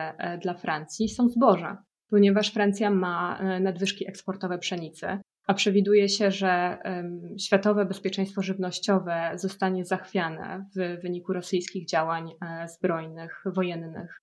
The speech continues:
i odcięcia lub, lub ograniczenia eksportu zbóż z Rosji i Ukrainy. E, państwa te miały strategiczne znaczenie w globalnej gospodarce.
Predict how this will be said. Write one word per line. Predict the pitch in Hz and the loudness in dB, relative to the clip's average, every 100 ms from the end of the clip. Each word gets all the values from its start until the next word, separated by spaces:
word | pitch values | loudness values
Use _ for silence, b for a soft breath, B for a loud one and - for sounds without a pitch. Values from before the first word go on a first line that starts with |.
| _ - | _ 0
i | 202 | 2
odcięcia | 202 196 - 202 202 202 | 2 0 4 4 4 2
lub, | 180 175 - - 175 170 175 | 0 -2 -6 -6 -4 -4 -6
lub | 175 | -2
ograniczenia | 196 196 185 190 240 220 175 185 | 2 4 4 2 4 4 4 -2
eksportu | 190 - 180 175 170 165 - | -8 -6 -8 -6 -8 -8 -8
zbóż | 175 170 170 165 - 175 | -10 -4 -4 -4 -4 -4
z | 175 | -4
Rosji | 180 170 185 | -6 -6 -4
i | 175 | -4
Ukrainy. | 170 - 170 160 151 175 196 _ - | -4 -2 -2 -4 -8 -8 -10 _ 0
E, | 185 180 | 0 2
państwa | 185 180 - 190 | 0 -2 -2 -2
te | 185 | -2
miały | 175 165 165 170 | -2 -4 -6 -6
strategiczne | 175 - 196 196 196 - 175 | -8 0 2 4 2 0 -4
znaczenie | 170 160 180 165 | -6 -8 -8 -8
w | 165 - 180 165 165 165 | -12 -10 -8 -6 -8 -8
globalnej | 175 185 170 170 165 160 160 | 0 0 2 0 -2 -8 -8
gospodarce. | 175 - 165 156 - - 196 | -10 -8 -6 -6 -8 -8 -8